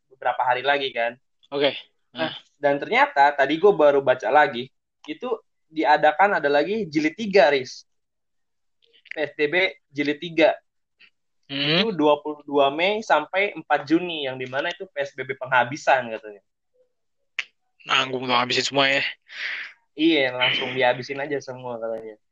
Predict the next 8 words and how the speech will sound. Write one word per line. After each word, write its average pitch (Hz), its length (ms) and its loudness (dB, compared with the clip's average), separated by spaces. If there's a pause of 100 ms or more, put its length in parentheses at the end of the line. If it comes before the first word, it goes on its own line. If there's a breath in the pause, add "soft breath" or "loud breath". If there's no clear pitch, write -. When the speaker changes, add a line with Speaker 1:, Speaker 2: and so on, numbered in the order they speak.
(1080)
Speaker 1:
Menurut 147 420 -6
Lau, 202 400 4 (800)
dengan 147 400 -2
adanya 143 380 2
P 139 100 0
S 147 160 -4
B 135 160 -6
B, 196 160 0